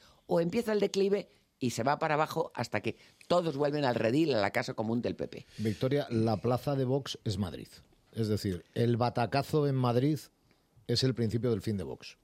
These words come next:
Speaker 2: me atrevo a decir.
Speaker 1: Claro, por eso digo que es muy, que es muy
Speaker 2: Absoluta-,
Speaker 1: significativo.
Speaker 2: lo tengo absolutamente claro. ¿Por qué? Porque se ha criado en, eh, Madrid, porque ha estado el propio líder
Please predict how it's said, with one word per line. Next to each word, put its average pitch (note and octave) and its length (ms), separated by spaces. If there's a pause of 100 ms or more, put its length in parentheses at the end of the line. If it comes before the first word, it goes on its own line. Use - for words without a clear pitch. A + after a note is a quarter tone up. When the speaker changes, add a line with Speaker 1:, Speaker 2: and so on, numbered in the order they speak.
(120)
Speaker 2:
me F#2+ 140
atrevo G#2 320
a G2 40
decir. D2 320 (120)
Speaker 1:
Claro, F#3 320
por C3+ 160
eso G3 240
digo G3+ 220
que F#3 80
es D#3 100
muy, F#3+ 340 (260)
que - 100
es G3+ 60
muy C3 80
Speaker 2:
Absoluta-, E3+ 420
Speaker 1:
significativo. C3 640
Speaker 2:
lo B2+ 100
tengo C#3 300
absolutamente A#2+ 540
claro. C3 260
¿Por G2+ 220
qué? C#3 160
Porque G#2 320
se A#2+ 200
ha B2+ 140
criado A#2+ 640 (300)
en, G2 440
eh, F#2+ 260
Madrid, A2 460 (420)
porque A#2 420 (100)
ha B2 200
estado A#2 680
el G2 120
propio G#2+ 340
líder G#2 380